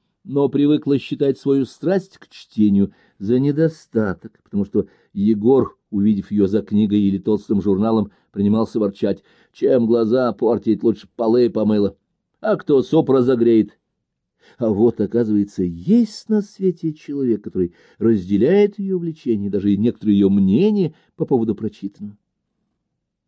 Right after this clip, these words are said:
Перес Реверте пишет увлекательно, но интеллектуализма, который ему приписывают критики, в его произведениях нет. Сорокин — содержание гадкое,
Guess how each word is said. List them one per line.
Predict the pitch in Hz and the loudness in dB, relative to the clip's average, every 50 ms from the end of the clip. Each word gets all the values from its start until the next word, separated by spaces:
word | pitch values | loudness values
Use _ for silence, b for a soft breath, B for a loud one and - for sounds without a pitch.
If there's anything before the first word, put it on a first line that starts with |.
| _ _ _ _ _ _ _ _ _ _ _ _ _ _ _ _ _ _ | _ _ _ _ _ _ _ _ _ _ _ _ _ _ _ _ _ _
Перес | - 127 135 139 139 139 135 131 123 - - - | 0 2 2 4 4 4 2 2 0 -2 -2 0
Реверте | 127 123 127 127 123 131 139 151 151 127 - - 113 | 2 2 4 4 4 2 2 0 -2 -4 -2 -4 -2
пишет | 104 113 104 - - _ - | -2 -2 -6 -6 -8 _ -4
увлекательно, | 107 98 95 101 104 101 101 - 208 220 214 - 113 95 92 95 92 | -2 0 0 0 0 0 -2 -4 -6 -6 -6 -8 -8 -6 -6 -4 -2
но | 95 101 104 101 101 b b b b b b b _ - | -2 -2 -2 -4 -6 b b b b b b b _ -4
интеллектуализма, | - 120 120 113 - 117 113 101 - - 113 110 110 110 110 110 107 120 147 185 190 170 175 185 185 170 147 _ _ | -2 0 0 0 0 -2 -2 -2 0 0 2 2 4 4 4 4 4 2 2 0 -2 -2 -2 -2 -2 -2 -4 _ _
который | - 104 101 104 | -10 -6 -4 -2
ему | 107 110 110 | 0 0 0
приписывают | 104 113 110 95 - 113 107 - 113 107 107 107 104 | 0 0 -2 -2 -2 -4 -4 -2 0 2 2 2 2
критики, | - - 110 110 107 107 - - - - 107 b b b b b | 0 0 0 0 0 -2 -6 -18 -12 -12 -12 b b b b b
в | b | b
его | 104 98 104 | 0 0 0
произведениях | 95 - 104 101 92 90 92 85 107 123 131 113 107 - | 0 2 0 0 0 -2 -2 -2 -2 -2 -2 -4 -6 -4
нет. | 104 95 107 - _ _ _ _ _ _ _ _ _ _ _ _ _ | -4 -4 -4 -6 _ _ _ _ _ _ _ _ _ _ _ _ _
Сорокин — | _ - - 165 202 190 165 139 - - 110 104 98 | _ -4 -2 0 2 2 2 2 0 0 -2 -2 -2
содержание | 101 - - 107 104 104 95 104 104 101 101 98 98 95 92 | -4 -4 -4 -2 -2 0 0 0 0 0 0 0 0 -2 -2
гадкое, | 90 - 214 233 226 _ - 165 165 160 156 | -2 -2 -4 -4 -4 _ -6 -4 -4 -4 -4